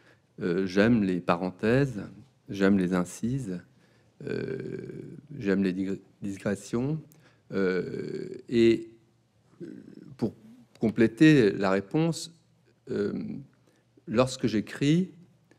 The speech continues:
un roman, et je dirais que j'ai écrit le, le rom-, le cycle de Marie M M M M de deux mille un à, à deux mille douze, enfin de, de deux mille un à deux mille treize, euh,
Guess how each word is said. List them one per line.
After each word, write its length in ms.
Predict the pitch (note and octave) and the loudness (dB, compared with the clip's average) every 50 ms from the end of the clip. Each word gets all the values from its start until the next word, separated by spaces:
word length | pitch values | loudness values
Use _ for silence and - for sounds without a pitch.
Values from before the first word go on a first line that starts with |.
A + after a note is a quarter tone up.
| _ _ _ _ _ _ _ _ _ _ - | _ _ _ _ _ _ _ _ _ _ -6
un 100 | F#2+ F#2 | -6 -4
roman, 460 | E2+ F#2 G2+ A2 B2 C#3+ D#3+ F3 E3+ | 0 2 2 4 4 4 4 4 4
et 60 | C3 | 2
je 100 | G2 G2 | 2 -2
dirais 260 | F2 F2 G2 G2 G#2 | -4 -2 0 0 0
que 120 | G#2+ - - | 0 -2 -10
j'ai 140 | - - F#2 | -6 -6 -6
écrit 460 | F2+ - - - G#2+ G#2 G#2+ G#2 - - - | -6 -6 -8 -6 -4 -4 -4 -6 -8 -10 -12
le, 140 | - F#2 E2 | -10 -10 -8
le 160 | - F2+ F2+ | -6 -4 -4
rom-, 280 | F2 F2 F#2 F2 E2+ F2+ | -2 -2 -2 -2 -2 -4
le 80 | F#2+ | -8
cycle 320 | F2 - - - - - G2 | -8 -10 -16 -14 -10 -8 -6
de 80 | F#2 | -6
Marie 340 | F2+ F2+ F2+ F2+ F#2+ G2 G2+ | -4 -4 -2 -2 -2 0 0
M 240 | F2+ F2 F2+ F2+ F2 - | 0 0 -2 -2 -4 -6
M 240 | F#2 F#2 F2+ F2 E2+ - | -8 -8 -8 -8 -8 -10
M 220 | - F2+ F2+ F2 - - | -10 -8 -8 -8 -8 -6
M 320 | G#2 G2+ G2 G2 F#2 F2+ - _ _ _ _ _ _ _ _ _ _ _ _ - _ - | -4 -4 -2 -2 -4 -6 -8 _ _ _ _ _ _ _ _ _ _ _ _ -20 _ -16
de 180 | - F#2 F#2+ | -10 -8 -8
deux 140 | F2+ F#2 F#2+ | -4 -4 -2
mille 220 | F#2 G2 F#2+ F#2 F#2+ | -2 0 0 0 0
un 100 | F#2+ G2 | 0 2
à, 380 | F#2+ F#2 F2 F2 E2+ E2 D2+ | 2 0 0 0 0 -2 -2
à 60 | E2 | -4
deux 120 | E2+ E2+ E2+ | -4 -6 -6
mille 200 | F2+ F#2 F#2 G2+ | -6 -6 -8 -6
douze, 300 | G#2+ B2+ D3 D#3+ C#3 - | -6 -4 -2 -2 -4 -4
enfin 160 | - F2+ F2 | -6 -6 -4
de, 120 | E2+ F2 | -4 -6
de 340 | E2+ - G2 - - - - | -8 -10 -14 -18 -16 -16 -14
deux 160 | E2+ E2+ F2+ | -12 -8 -6
mille 180 | F2 F2+ F2 F2 | -6 -6 -4 -4
un 120 | F2 F2 | -4 -4
à 40 | F2 | -4
deux 80 | E2 F2+ | -4 -6
mille 160 | F2 E2+ - | -8 -10 -10
treize, 440 | - - - B2+ C#3+ D3+ C#3 G2+ - - - - - _ _ _ _ _ - | -12 -8 -4 -2 -2 -2 -4 -6 -12 -14 -20 -20 -20 _ _ _ _ _ -8
euh, 460 | G2 F#2 F#2 F2+ F2+ F#2 F#2 F2+ | -6 -4 -4 -2 -4 -4 -4 -6